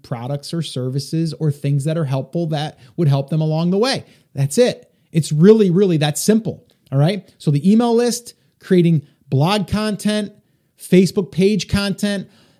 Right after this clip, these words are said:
then follow up on that content that you're creating, and then you're gonna rinse and repeat. Like, that is it. All right. Content equals traffic equals brand growth. That is it. All right.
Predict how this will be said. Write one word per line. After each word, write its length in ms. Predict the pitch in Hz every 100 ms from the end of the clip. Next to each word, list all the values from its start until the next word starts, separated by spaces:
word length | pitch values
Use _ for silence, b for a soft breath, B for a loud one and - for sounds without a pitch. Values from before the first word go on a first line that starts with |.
| b
then 160 | 131
follow 500 | 127 - 180 214 202
up 260 | 208 208 -
on 220 | 156 196
that 180 | 214 196
content 480 | 156 196 196 202 185
that 120 | 156
you're 140 | 156 143
creating, 680 | 160 170 208 214 208 202 - _ -
and 140 | 160
then 100 | 160
you're 120 | 156
gonna 180 | 156 143
rinse 240 | 135 127
and 100 | 123
repeat. 380 | 113 113 98 -
Like, 140 | 147 -
that 500 | 127 123 147 175 202
is 220 | 208 185
it. 360 | 214 143 - _ _ _ -
All 140 | 123
right. 320 | 147 214 -
Content 480 | - 165 190 214 208 175
equals 320 | 175 165 147
traffic 460 | - 175 170 180 _ -
equals 320 | 165 165 139
brand 480 | 123 143 143 143 -
growth. 360 | 127 127 110 -
That 380 | 110 139 165 165
is 160 | 143
it. 300 | 147 - - _ b b b 123
All 80 |
right. 460 | 127 139 185 214